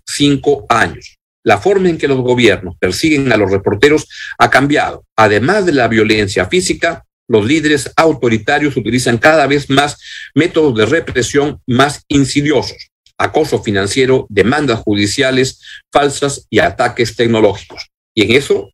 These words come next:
el señor Cerrón es un especialista que tiene toda una red de troles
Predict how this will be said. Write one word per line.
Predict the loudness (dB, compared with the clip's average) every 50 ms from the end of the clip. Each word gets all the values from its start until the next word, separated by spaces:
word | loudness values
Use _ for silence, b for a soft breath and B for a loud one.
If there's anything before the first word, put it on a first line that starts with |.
| _
el | -8 -8 -6
señor | -4 -2 0 0 0
Cerrón | 0 0 0 0 2 2 2 0
es | 0 2
un | 2 2 4 2
especialista | 2 2 0 0 2 2 2 2 2 0 0 0 0
que | 0 0
tiene | 0 2 2 2 2 -2 B B B B B 0
toda | 2 4 4 4 4
una | 2 4 2 2 0 0
red | 0 -2 -4 -4 -4
de | -2 -2 -2
troles | 0 0 0 2 2 2 0 -2 -4 -6 -12